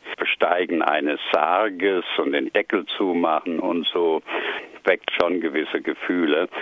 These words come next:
Also mit solcherlei Dingen haben wir versucht, einige von den Besuchern zu erreichen. Ist schön, dass wir da sind, aber wirklich verändern tun wir in dieser,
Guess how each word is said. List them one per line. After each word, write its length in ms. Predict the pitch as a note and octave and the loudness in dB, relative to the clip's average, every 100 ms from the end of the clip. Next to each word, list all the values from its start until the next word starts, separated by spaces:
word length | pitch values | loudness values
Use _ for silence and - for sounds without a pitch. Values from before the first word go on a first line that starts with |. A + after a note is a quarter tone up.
| - - | -2 0
Also 200 | F3 F3+ | 2 4
mit 180 | C#3 | 2
solcherlei 600 | - A2+ A2 A2+ F#2+ F2 E2 | 2 2 2 2 2 2 2
Dingen 360 | A2 G#2 G#2 F2+ | 2 2 4 4
haben 240 | E2 E2+ | 2 2
wir 160 | E2+ D#2 | 2 2
versucht, 760 | D#2+ D#2 - G2 G#2 A#2 - - - | 0 0 0 0 2 2 -2 -6 -2
einige 760 | F2+ F2 F2+ F#2 F2+ F#2 F2 E2+ | 2 2 2 0 2 2 2 0
von 200 | - D#2+ | 0 0
den 220 | D#2+ D2+ | 2 0
Besuchern 680 | D2 D2 - D2 D2+ D#2+ C#2 - | -2 -4 0 0 2 0 0 -2
zu 140 | D2+ C#2 | -2 0
erreichen. 840 | C2+ B1+ B1+ B1 B1+ - C#2+ C2+ - - - - - | 0 0 -2 -2 -2 -2 -4 -4 -10 -20 -20 -16 -12
Ist 280 | - - C#3 | -6 0 0
schön, 300 | - C#3+ D3 | 2 2 2
dass 200 | C3+ A#2+ | 2 2
wir 140 | A#2 G#2+ | 0 2
da 300 | F#2+ F#2+ G2+ | 2 2 2
sind, 200 | G#2+ F2 | 0 2
aber 420 | F2 F2+ F#2 F2+ | 2 2 2 2
wirklich 380 | E2+ G#2 G2 E2+ | 0 -2 -2 0
verändern 600 | F2 E2 D2+ F#2 G2 D#2+ | 2 2 2 2 2 0
tun 240 | F2+ E2 | 0 0
wir 160 | E2 E2+ | 2 2
in 160 | D#2 D2+ | 0 0
dieser, 520 | E2 A2+ A2 G2+ F2+ | 0 2 2 2 2